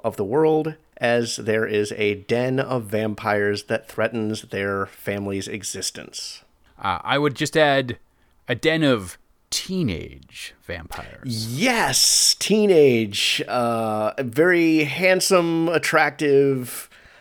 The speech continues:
Speaker 1: never has a mullet looked so good vampires. <laughs>
Speaker 2: Uh, so I,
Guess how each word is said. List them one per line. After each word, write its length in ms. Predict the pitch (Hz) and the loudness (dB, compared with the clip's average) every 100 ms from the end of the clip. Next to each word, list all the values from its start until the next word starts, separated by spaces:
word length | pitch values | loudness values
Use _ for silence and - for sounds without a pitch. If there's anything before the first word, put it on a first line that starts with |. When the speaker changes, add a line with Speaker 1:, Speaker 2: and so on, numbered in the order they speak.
| _ | _
Speaker 1:
never 460 | 135 123 156 156 151 | 0 4 4 4 2
has 180 | 147 143 | 0 -2
a 60 | |
mullet 340 | 139 127 131 139 | 0 2 2 2
looked 240 | 123 120 | 0 -2
so 260 | - - 135 | 0 2 2
good 340 | 135 185 110 | 4 4 4
vampires. 1200 | 104 110 98 107 95 - - - - - - - 330 | 0 -4 -4 -4 -4 -4 -4 -4 -2 -2 2 2 0
<laughs> 40 | - - - - - - _ _ _ | -4 -10 -10 -12 -10 -10 _ _ _
Speaker 2:
Uh, 240 | 143 135 127 - | 0 2 0 -2
so 300 | 196 180 | 2 4
I, 20 | 175 | 4